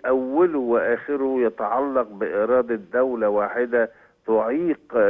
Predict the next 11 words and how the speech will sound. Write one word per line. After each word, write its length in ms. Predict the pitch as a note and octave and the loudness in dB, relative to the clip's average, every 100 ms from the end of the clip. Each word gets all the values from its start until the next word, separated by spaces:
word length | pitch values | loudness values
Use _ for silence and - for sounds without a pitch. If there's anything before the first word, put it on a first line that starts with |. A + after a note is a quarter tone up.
| G2 | 4
إصدار 600 | G2+ G#2+ F#2+ B2 C#3 B2+ | 2 0 0 2 4 4
مثل 400 | A#2 B2+ B2 A2 | 0 -2 -4 -4
هكذا 600 | A2 G2+ F#2+ - B2 A2 | -2 0 -2 0 -2 0
قرارات، 460 | G#2 G#2+ A2+ C3+ A#2+ | -2 0 2 2 0
وهي 440 | B2 A#2+ A2+ A2 - - _ G#2+ | 0 0 2 0 -2 -12 _ -4
الولايات 420 | G#2+ A2 C3+ A#2+ | 0 2 2 0
المتحدة 320 | A2+ C3+ B2 | -6 -4 -2
الأمريكية، 540 | A#2 A2+ A2 C3+ C3+ | -2 -4 -6 -2 0
الدولة 500 | A2+ G2+ B2+ C3+ B2 | 0 0 0 0 0
الداعمة 880 | A2+ - A#2 B2 A#2 B2+ B2+ B2+ B2+ | -2 -2 0 2 2 0 0 0 0
والمتآمرة 1080 | B2 A2 G#2+ G#2+ G#2+ A2+ G2+ G#2+ B2 C3 | 2 0 -2 -6 -6 -2 -2 0 0 0